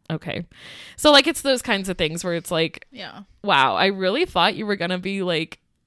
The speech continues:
Speaker 1: judging me for this, but, like, you're not." And it's just, it's shocking when you meet someone like that.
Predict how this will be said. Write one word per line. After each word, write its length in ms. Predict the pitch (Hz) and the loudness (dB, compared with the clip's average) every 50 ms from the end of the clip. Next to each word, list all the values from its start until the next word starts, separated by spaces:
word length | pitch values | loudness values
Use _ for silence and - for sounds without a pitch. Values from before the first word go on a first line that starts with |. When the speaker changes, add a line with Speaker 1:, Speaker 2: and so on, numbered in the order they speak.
| _ - 190 | _ -16 -8
Speaker 1:
judging 400 | 175 190 175 185 214 285 277 302 | -2 -2 0 0 0 -2 -4 -4
me 160 | 320 320 339 | -4 -4 -4
for 140 | - 370 359 | -2 -2 -2
this, 420 | 370 381 392 392 415 415 427 - | -2 -2 0 0 0 -2 -2 -2
but, 160 | - - 240 | -4 -4 -2
like, 160 | 233 226 233 226 | 0 -2 -2 0
you're 140 | 247 262 | -2 0
not." 720 | 233 226 226 240 294 415 403 262 180 170 175 170 170 - - | 0 2 2 0 0 0 0 0 0 0 0 -2 -2 -2 -2
And 140 | 202 208 208 | -2 -2 -2
it's 140 | 208 220 214 | -2 -2 -2
just, 260 | 226 202 214 - - - | -2 -2 -2 -2 -4 -4
it's 160 | - 214 - | -4 -4 -4
shocking 460 | - - 208 185 240 - 240 214 185 | -2 0 0 0 0 0 -4 -6 -6
when 140 | 185 180 185 | -6 -6 -6
you 80 | 175 170 | -6 -6
meet 180 | 170 - 87 | -8 -8 -10
someone 220 | - 220 214 214 220 | -8 -6 -6 -4 -4
like 180 | 220 226 - | -4 -6 -4
that. 400 | - 247 240 247 247 - - - | -4 -2 -2 -2 -2 -4 -8 -12